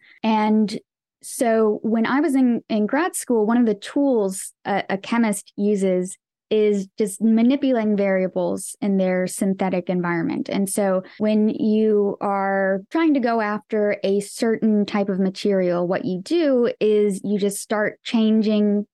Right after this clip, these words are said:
knobs. So you change temperature,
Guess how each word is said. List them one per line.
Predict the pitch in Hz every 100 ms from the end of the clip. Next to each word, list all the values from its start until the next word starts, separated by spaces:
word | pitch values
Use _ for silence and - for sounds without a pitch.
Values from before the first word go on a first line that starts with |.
| -
knobs. | 208 190 160 185 190 - -
So | - 214 208
you | 208 202 196 202
change | 202 - 214 214 208 208 - _
temperature, | 254 226 202 - 208 226